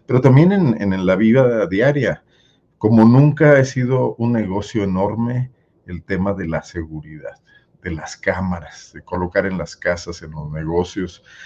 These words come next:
de conectarlas a los centros policiales, sin que eso sirva de mucho. Vivimos constantemente atrapados por este temor. Y este país no era así, hace no mucho no era así.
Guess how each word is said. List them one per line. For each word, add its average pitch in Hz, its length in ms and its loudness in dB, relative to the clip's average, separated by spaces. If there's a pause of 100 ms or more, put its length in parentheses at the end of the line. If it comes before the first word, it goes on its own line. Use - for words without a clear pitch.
(180)
de 90 80 -8
conectarlas 92 720 0
a 90 40 -2
los 82 140 -4
centros 90 280 -12
policiales, 85 460 -4
sin 95 160 -8
que 104 80 -6
eso - 160 -8
sirva 90 520 -6
de 76 120 -8
mucho. 98 440 -6 (380)
Vivimos 127 480 6
constantemente 95 1040 -6 (300)
atrapados 80 600 -2
por 80 220 -8
este 80 240 -10
temor. 73 440 -6 (540)
Y 127 120 2
este 147 180 4
país 151 220 8
no 151 100 8
era 143 120 8
así, 123 360 -2 (160)
hace 113 260 -4
no 110 140 2
mucho 110 480 0
no 87 220 -2
era 78 160 -4
así. - 200 -16